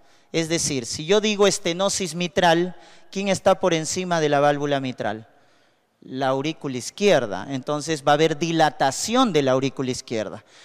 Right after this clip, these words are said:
En cambio, si digo estenosis aórtica,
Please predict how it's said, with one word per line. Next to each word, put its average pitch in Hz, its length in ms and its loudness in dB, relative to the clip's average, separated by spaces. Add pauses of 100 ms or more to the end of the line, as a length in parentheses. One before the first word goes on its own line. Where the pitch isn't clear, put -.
(120)
En 151 100 -6
cambio, 185 260 0
si 175 140 -6
digo 175 480 2
estenosis 175 720 -2
aórtica, 175 720 2